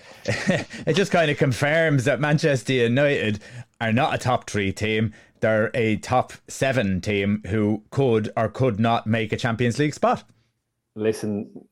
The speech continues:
Speaker 2: this happened to us. We lost to, what was it, Bolton and then Bristol City. Don't worry, about twenty-five years later, we won the league, so it's grand. Just be patient. It'll come good. But, uh, no, look, I get it. But to me, I understand where that question's coming from about rock bottom, but for me, it was the Liverpool, Man City, and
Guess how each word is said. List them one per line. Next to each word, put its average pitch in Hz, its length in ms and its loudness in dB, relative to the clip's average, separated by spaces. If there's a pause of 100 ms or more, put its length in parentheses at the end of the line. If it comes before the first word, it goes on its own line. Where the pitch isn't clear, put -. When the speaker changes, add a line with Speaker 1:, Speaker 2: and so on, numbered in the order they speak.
Speaker 2:
this - 240 -4
happened 113 280 2
to 104 140 0
us. 104 300 -6
We 101 160 0
lost 101 320 0
to, 101 320 0 (100)
what 107 140 -2
was 98 160 -4
it, 98 260 -4
Bolton 101 460 0
and 98 160 -2
then 98 160 -2
Bristol 98 280 -6
City. - 280 -8
Don't 120 220 -2
worry, 101 160 2
about 131 180 0
twenty-five 110 500 -2
years 98 360 -4
later, 101 200 -2
we 95 140 -6
won 95 160 -6
the 95 80 -4
league, 95 260 -4
so - 220 -18
it's - 140 -18
grand. 117 360 -6 (560)
Just 135 200 -2
be 127 80 2
patient. 110 460 2
It'll 120 280 -2
come 135 260 2
good. 110 280 6 (440)
But, 113 200 4
uh, 107 260 8
no, 151 200 8
look, 151 300 4 (160)
I 131 120 6
get 139 240 8
it. 110 140 0
But 113 180 -2
to 135 80 2
me, 180 440 0 (500)
I 139 120 2
understand 143 380 0
where 127 120 4
that 123 180 0
question's 123 320 2
coming 127 220 0
from 135 160 -2
about 131 200 0
rock 127 200 -2
bottom, 123 200 0
but 107 160 -6
for 123 80 -4
me, 135 280 0
it 110 80 -4
was 107 200 -6
the 104 80 -8
Liverpool, 107 420 -2
Man 101 180 -6
City, 110 460 -6
and 101 360 -8